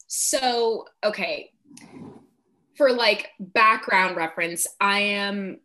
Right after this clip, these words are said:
and so I'm an understudy. I used to be an understudy in the musical Dear Evan Hansen. Now I play the role of Alana Beck every single day. But when I first started, I understudied her and Zoe Murphy. And Zoe Murphy is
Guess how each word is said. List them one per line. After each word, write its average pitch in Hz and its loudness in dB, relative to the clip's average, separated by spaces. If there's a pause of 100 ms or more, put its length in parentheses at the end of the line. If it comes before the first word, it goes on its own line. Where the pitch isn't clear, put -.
(720)
and 208 -2
so 233 6
I'm 233 4
an 247 4
understudy. 190 -2
I 240 2
used 277 2
to 359 0
be 311 2
an 262 0
understudy 190 -4
in 185 -6
the 190 -4
musical 185 -6
Dear 180 -8
Evan 160 -12
Hansen. - -10
Now 240 4
I 202 4 (100)
play 214 0
the 214 -2
role 190 0
of 190 0
Alana 170 -8
Beck 170 -8
every 160 -6
single - -8
day. - -6
But 196 -4
when 202 -2
I 196 -4
first 320 2
started, - -8 (280)
I 208 0
understudied 233 -2 (100)
her 185 -2
and 196 -4
Zoe 180 -2
Murphy. 165 -12
And 196 -6
Zoe 233 0
Murphy 202 -6
is 180 -6